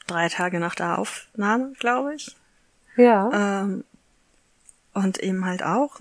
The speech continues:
Speaker 1: ähm, ob man jetzt was braucht oder nicht braucht und, äh, war auch s-, s-, sehr spannend, aber halt eben auch sehr spannend, wie sehr mich das offensichtlich beschäftigt.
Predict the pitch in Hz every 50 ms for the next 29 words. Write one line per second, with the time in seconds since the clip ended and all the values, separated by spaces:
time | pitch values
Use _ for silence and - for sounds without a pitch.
0 | - - 196 190 190 190 190 185 - - - 185 - 190 196 196 190 190 185 185
1 | - - 190 - - - - - 185 180 214 - 202 190 180 180 180 220 247 -
2 | _ - - 196 185 196 202 - - - 175 180 180 175 180 - - - 175 180
3 | 180 180 180 190 _ _ _ _ _ - _ _ _ _ _ _ - - - -
4 | - 226 - - - - - - 190 - - - 175 190 - 196 196 - - -
5 | - 196 269 277 226 196 208 190 214 208 - 214 202 - - 233 - - 277 302
6 | - - - - 196 202 226 220 - - - 208 226 214 - 202 214 220 214 -
7 | 214 - - - - 214 202 202 196 - 208 - - 202 - - 240 - - -
8 | - - - - - -